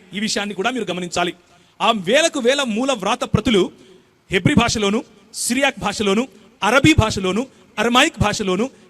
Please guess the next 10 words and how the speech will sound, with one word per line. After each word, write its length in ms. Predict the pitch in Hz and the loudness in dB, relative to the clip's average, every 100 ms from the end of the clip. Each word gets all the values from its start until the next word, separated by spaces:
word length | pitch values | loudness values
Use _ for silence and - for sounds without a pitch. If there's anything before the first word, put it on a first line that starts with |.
| _ _ 143 | _ _ -4
గ్రీకు, 260 | 254 320 320 | 0 0 -2
లాటిన్ 500 | 294 196 247 285 254 - | 0 0 0 -4 -6 -2
భాషల్లోనూ 540 | 208 247 226 196 233 285 175 | -2 0 2 2 2 -2 -6
మనకు 280 | 220 240 | -6 -4
ఈ 120 | 226 196 | -2 4
రోజుకు 340 | 247 262 254 | 4 4 -8
కూడా 240 | 247 262 233 | -2 -2 -2
అందుబాటులో 440 | 214 196 208 208 | -2 -2 -2 -2
ఉన్నాయి. 280 | 170 196 190 - _ 202 _ _ _ _ _ _ _ _ _ _ _ 202 | 0 -2 -4 -10 _ _ _ _ _ _ _ _ _ _ _ _ _ 2
కానీ 260 | 185 180 | 2 2